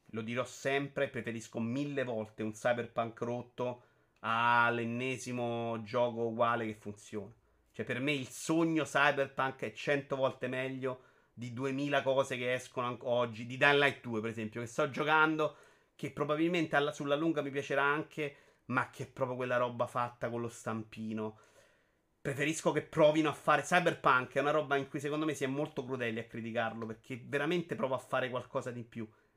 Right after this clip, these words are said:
Girare per la città comunque col, con i miei mezzi di P C, che sono tanta roba, ragazzi. Capisco pure che chi c'ha una PlayStation quattro normale abbia rosicato, eh, mettiamoci in chiaro. Col mio P C, quel sogno là è comunque una roba fantastica. Cioè, comunque,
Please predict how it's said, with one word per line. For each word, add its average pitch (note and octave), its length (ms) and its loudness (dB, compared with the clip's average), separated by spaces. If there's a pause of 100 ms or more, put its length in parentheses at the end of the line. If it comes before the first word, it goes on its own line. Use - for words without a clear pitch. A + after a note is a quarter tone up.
(120)
Girare D3+ 500 2
per D3 120 2
la C#3+ 100 2
città A#2+ 360 -4
comunque B2 360 -6
col, G#2+ 260 -6
con G#2 380 -10 (100)
i A2 80 -8
miei A2+ 180 -4
mezzi A2 640 -6
di G#2+ 140 -10
P G#2 120 -14
C, - 220 -10
che G2 100 -10
sono G2 260 -12
tanta G#2+ 260 -6
roba, G2 260 -6
ragazzi. G2 400 -8
Capisco G#2+ 460 -8
pure B2 260 -6
che G#2+ 120 -6
chi A2 120 -12
c'ha A2 160 -6
una A2 80 -2
PlayStation A2 460 -8
quattro A2+ 260 -4
normale A#2 280 -2
abbia A2 180 -4
rosicato, G#2 500 -8
eh, G#2 80 -8
mettiamoci G#2+ 480 -10
in G#2 60 -14
chiaro. - 240 -18 (1080)
Col C#3 200 2
mio C3 220 2
P B2 100 -4
C, C3+ 500 -6
quel C#3 280 0
sogno B2 420 -4
là A#2+ 220 2
è A2 100 -10
comunque A2 420 -6
una G2+ 120 -4
roba G2+ 200 -6
fantastica. - 640 -18
Cioè, - 160 -14
comunque, D3 400 -2